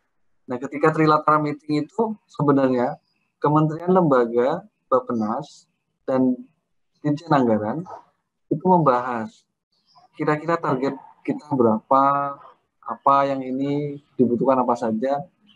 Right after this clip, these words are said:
hasil kesepakatannya diinput di sini. Nah, ketika proses yang lain di penganggaran itu berjalan, ya,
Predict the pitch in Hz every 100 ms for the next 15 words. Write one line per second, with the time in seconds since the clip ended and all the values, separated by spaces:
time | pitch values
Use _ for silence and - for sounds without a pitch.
0 | - 147 - 165 160 160 151 151 151 170
1 | 180 160 160 156 156 139 113 - _ _
2 | _ _ _ _ _ _ _ _ _ _
3 | _ _ - 269 _ _ _ - - -
4 | - - - - - - - 123 123 123
5 | 127 131 - - - _ _ _ _ 143
6 | 135 - 147 151 175 175 160 156 160 156
7 | 156 147 151 165 151 139 143 143 135 123
8 | 127 123 117 127 123 - 107 101 101 107
9 | 147 277 - _ _ _ _ _ _ 117
10 | 117